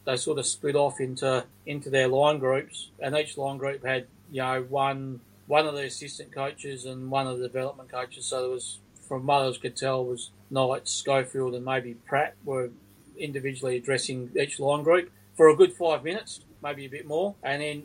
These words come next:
at the end of that five minutes, they rotated. So each, each three, each line group had the same chap from a different coach, you know. So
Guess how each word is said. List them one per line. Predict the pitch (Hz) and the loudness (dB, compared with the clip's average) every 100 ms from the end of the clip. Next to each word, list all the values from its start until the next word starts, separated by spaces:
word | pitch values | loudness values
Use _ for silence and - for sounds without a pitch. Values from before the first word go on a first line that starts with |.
| - | -8
at | 151 | -8
the | 147 | -2
end | 151 143 | -2 -2
of | |
that | 139 - | -8 -6
five | 139 131 | -6 -4
minutes, | 147 147 - | -8 -8 -8
they | 139 | -4
rotated. | 135 139 147 147 131 123 - - | -2 -2 -4 -4 -4 -6 -16 -10
So | 139 151 | -4 2
each, | 156 131 - - | 2 0 -8 -4
each | 156 151 - | -4 -4 -6
three, | 160 151 147 120 | 0 0 0 -4
each | 151 - - 156 | -6 -10 -10 0
line | 147 151 | 2 2
group | 131 135 147 - | 0 -4 -4 -8
had | 131 135 131 | -8 -8 -6
the | 131 | -6
same | - 139 139 127 | -2 -2 -2 -4
chap | 151 147 - | -4 -4 -8
from | 139 | -14
a | 127 | -12
different | 135 123 120 | -12 -14 -2
coach, | 151 143 - - | 0 2 -2 -4
you | 147 | 0
know. | 131 135 | 2 2
So | 147 - 139 131 | 0 -2 0 -2